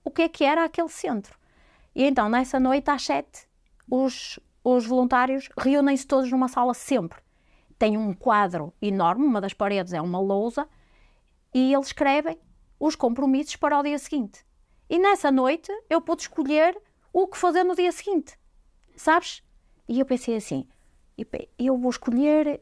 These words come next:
e eu acho que amanhã vai ser diferente." E então o que é que tu podes fazer? Podes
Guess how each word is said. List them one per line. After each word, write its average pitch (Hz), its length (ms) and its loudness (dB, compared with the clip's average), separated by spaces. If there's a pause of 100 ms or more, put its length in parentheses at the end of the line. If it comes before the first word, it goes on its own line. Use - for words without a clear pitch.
(100)
e 240 140 0
eu 262 80 4
acho 269 160 0
que - 80 -2
amanhã 240 260 2
vai 233 140 -2
ser 226 140 -6
diferente." 170 560 -6 (580)
E 233 120 2
então 254 240 4
o 269 60 2
que 277 80 0
é 269 60 2
que - 60 -16
tu 247 100 -6
podes 240 240 0
fazer? 180 460 -4 (100)
Podes - 420 0